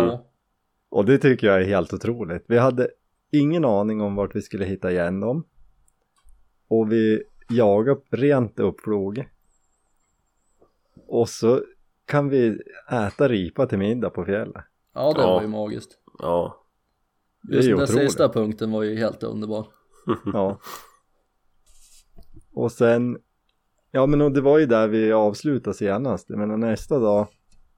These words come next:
Speaker 2: vi var ju inställd på att det skulle vara blött. Och väderprognosen stämde ju till punkt och pricka.
Speaker 3: Mm. Sen, det var ju faktiskt lite bättre än... än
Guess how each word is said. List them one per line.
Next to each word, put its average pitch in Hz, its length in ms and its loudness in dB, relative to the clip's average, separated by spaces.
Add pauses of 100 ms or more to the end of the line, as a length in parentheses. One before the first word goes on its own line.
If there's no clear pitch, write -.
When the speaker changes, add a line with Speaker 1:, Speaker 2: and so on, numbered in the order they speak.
(600)
Speaker 2:
vi 113 140 2
var 117 120 2
ju 127 180 4
inställd 120 420 0
på 117 80 0
att 104 80 0
det 104 80 -4
skulle 101 260 -4
vara 104 100 0
blött. 101 540 -4 (1200)
Och 113 300 0 (240)
väderprognosen 117 1400 0
stämde 110 460 0
ju 98 140 0
till 104 180 -4
punkt 107 340 -2
och 95 60 -14
pricka. 101 480 -4 (120)
Speaker 3:
Mm. 92 340 -4 (400)
Sen, 92 240 0
det 95 80 0
var 101 220 4
ju 113 60 4
faktiskt 90 440 -4
lite 92 340 0
bättre 90 540 -4
än... 82 100 -4
än 80 100 -6